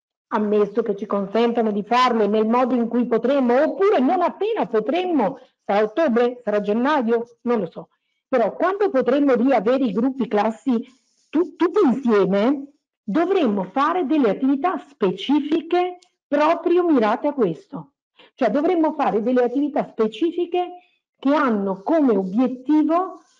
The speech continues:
quello di, eh, rieducare la socializzazione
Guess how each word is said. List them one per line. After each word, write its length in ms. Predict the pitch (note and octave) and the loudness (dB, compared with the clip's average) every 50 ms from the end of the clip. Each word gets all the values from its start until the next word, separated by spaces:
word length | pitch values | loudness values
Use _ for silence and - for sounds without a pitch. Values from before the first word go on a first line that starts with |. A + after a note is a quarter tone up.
| _ _ _ | _ _ _
quello 500 | - C#4 D#4+ F4 F4 F4 E4+ F4 F4 F4+ | -2 0 2 2 2 2 2 2 2 0
di, 480 | C4+ A3+ A#3 C#4 D#4+ F4+ A#4 - - - | 0 0 2 2 2 2 2 -2 -4 -4
eh, 240 | - C#4+ E4 - - - | -4 -2 -2 -2 -2 0
rieducare 680 | A#3+ C4 D#4+ F4 F4 E4+ E4+ - - C4+ B3+ B3 D#4 D#4+ | 2 2 2 2 2 0 -2 -2 0 0 0 0 0 -2
la 120 | D4+ C#4 | -2 -4
socializzazione 1120 | - C#4 C4+ - C#4 C#4+ C#4 C4 C4+ C#4+ C#4 C#4+ C#4 - F#3+ E3+ E3 E3 F3 F3 F3 - | -6 -8 -8 -6 -4 -4 -4 -2 -4 -6 -6 -6 -4 -2 -2 -2 -2 -4 -8 -10 -12 -16